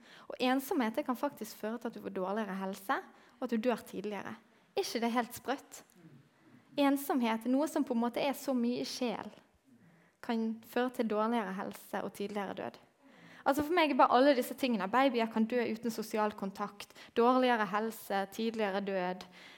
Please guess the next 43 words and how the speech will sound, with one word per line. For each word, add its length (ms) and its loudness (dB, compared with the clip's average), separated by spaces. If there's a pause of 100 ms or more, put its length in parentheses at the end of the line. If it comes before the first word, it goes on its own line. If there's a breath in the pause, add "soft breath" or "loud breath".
(320 loud breath)
kokosnøtt 560 0
på 80 0
øyen. 320 0
Holdt 80 -4
på 80 -8
å 20 -6
si, 80 2
alle 200 6
disse 120 -6
tingene 380 2
viser 240 -4
oss, 100 -8
vet 140 -12
du 20 -2
hva? 240 6
Vi 140 -10
trenger 640 -4
hverandre, 400 -4
vi 120 -6
trenger 340 -2
medmennesker. 800 -8 (1500 loud breath)
I 40 6
Forkynnerne 520 6
fire 280 2
så 120 -4
står 240 2
det, 80 2
«Det 80 4
er 160 -6
bedre 260 6
å 60 -4
være 300 -2
to 180 2 (240)
enn 240 -2
en, 160 -8 (720 loud breath)
for 160 2
de 80 4
får 260 0
god 380 2
belønning 480 2
for 140 -8
sitt 200 -10
strev. 380 -6